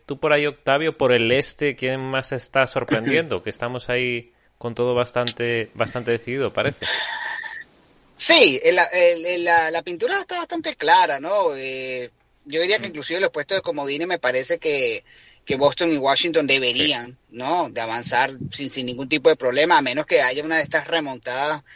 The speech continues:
Speaker 3: milagrosas de los Islanders, que están, bueno, sumando de a uno. Ese es el problema, que los Islanders suman de a uno, y ya, ya tienen que sumar desde a cinco.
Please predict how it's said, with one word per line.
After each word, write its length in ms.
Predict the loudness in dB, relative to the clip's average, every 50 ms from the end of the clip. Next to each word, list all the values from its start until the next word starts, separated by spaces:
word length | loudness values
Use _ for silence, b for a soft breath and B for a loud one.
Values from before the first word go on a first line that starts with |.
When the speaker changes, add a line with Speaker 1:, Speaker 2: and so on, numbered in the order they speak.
| B B B B
Speaker 3:
milagrosas 600 | -6 -2 2 2 2 2 0 -2 -2 2 2 4
de 60 | 4
los 160 | 4 2 0 0
Islanders, 480 | -2 0 0 -2 0 0 0 0 -2
que 140 | -4 -10 -12
están, 420 | -8 -6 -6 -6 -4 -4 -4 4 4
bueno, 180 | 4 4 4
sumando 380 | 0 -4 -2 -2 2 6 6 8
de 100 | 8 6
a 60 | 6
uno. 240 | 2 0 0 -2 -2
Ese 80 | -2
es 40 | 0
el 40 | 0
problema, 340 | 2 2 2 2 2 0 0
que 80 | 0
los 160 | -4 -4 -2 -2
Islanders 300 | -2 -2 -2 -2 -4 -2
suman 180 | -2 -2 2
de 80 | 2 2
a 60 | 4
uno, 280 | 4 2 0 -2 -6 -10
y 460 | -10 -8 -6 -8 -8 -8 -10 -6 -2
ya, 220 | 0 2 2 2
ya 160 | 2 0 0
tienen 180 | 0 -2 -2 -2
que 80 | -2 -4
sumar 240 | -2 0 0 2
desde 160 | 2 2 0 -2
a 40 |
cinco. 420 | -2 -2 -4 -6 -6 -8 -12 -16